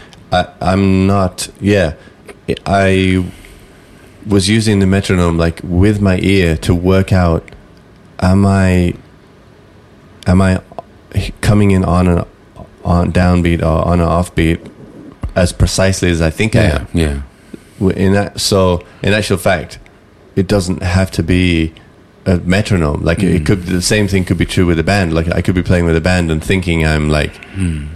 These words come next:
Speaker 1: doing this, but in actual fact, when I listen closely, I'm not.
Speaker 2: Mm.
Speaker 1: Something like that.
Speaker 2: Yeah.
Speaker 1: I don't know.
Speaker 2: But, but this can be, like, really debatable. You pick up, but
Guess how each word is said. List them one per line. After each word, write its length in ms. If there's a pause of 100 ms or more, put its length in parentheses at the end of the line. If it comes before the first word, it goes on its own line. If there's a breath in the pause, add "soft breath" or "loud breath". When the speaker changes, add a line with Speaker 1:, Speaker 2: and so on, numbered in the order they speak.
(640)
Speaker 1:
doing 260
this, 160
but 180
in 100
actual 240
fact, 320
when 180
I 80
listen 320
closely, 400
I'm 200
not. 260
Speaker 2:
Mm. 180
Speaker 1:
Something 340
like 140
that. 140
Speaker 2:
Yeah. 120
Speaker 1:
I 40
don't 140
know. 100 (320 loud breath)
Speaker 2:
But, 240 (420)
but 120
this 180
can 160
be, 160
like, 220
really 260
debatable. 680
You 80
pick 180
up, 120
but 140